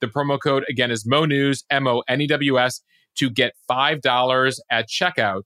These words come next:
over at magicspoon dot com slash mo news.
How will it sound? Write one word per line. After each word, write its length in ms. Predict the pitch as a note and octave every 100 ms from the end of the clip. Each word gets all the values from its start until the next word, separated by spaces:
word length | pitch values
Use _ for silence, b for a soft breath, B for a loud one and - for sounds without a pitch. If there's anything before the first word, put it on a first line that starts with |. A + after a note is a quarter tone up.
| -
over 220 | A#2+ G#2+
at 80 | A2
magicspoon 540 | G#2+ G#2 A2 - G#2+
dot 160 | G#2 G#2
com 240 | G2+ G2 G2
slash 300 | - G2 F#2+
mo 120 | G2+ G2
news. 360 | F2+ A#1 -